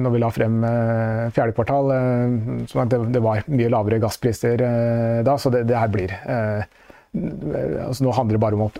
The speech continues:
optimalisere systemet vårt, og, og det, det, det, det jobbes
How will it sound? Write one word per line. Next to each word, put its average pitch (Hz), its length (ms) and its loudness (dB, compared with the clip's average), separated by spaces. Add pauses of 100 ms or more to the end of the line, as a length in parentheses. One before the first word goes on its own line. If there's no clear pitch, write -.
optimalisere 107 560 0
systemet 127 320 0
vårt, 151 240 0
og, 131 300 2
og 110 260 2
det, 117 220 2 (400)
det, 120 100 0 (800)
det, 131 140 0
det 127 100 2
jobbes 120 460 0